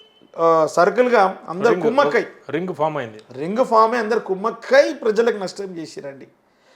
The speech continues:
Speaker 1: సార్, ఎంతో మార్పులు వస్తుంది ఇలా భారతదేశంలో. మార్పు పెద్ద విషయం అండి కంటోన్మెంట్ బోర్డులో తీసుకురావడం. ఎమ్మెల్యే గారు ఎప్పుడు కూడా ఢిల్లీకి వెళ్ళి మాట్లాడిన ఘనత లేదు.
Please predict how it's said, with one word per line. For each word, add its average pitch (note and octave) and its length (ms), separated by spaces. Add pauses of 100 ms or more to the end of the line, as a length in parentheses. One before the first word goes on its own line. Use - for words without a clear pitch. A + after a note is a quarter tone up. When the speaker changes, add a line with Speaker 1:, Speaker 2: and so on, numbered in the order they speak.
Speaker 1:
సార్, G3 260
ఎంతో G#3+ 500
మార్పులు C#4 380
వస్తుంది B3+ 280
ఇలా G#3+ 140
భారతదేశంలో. G3 800 (340)
మార్పు G#3 280
పెద్ద G3+ 200
విషయం G#3+ 360
అండి G3+ 180
కంటోన్మెంట్ F#3+ 520
బోర్డులో F3 220
తీసుకురావడం. E3 440 (640)
ఎమ్మెల్యే C4+ 420
గారు C4+ 160
ఎప్పుడు C4 300
కూడా C4 140
ఢిల్లీకి A3+ 340
వెళ్ళి A#3+ 140
మాట్లాడిన G3+ 440
ఘనత F3+ 280
లేదు. F3 260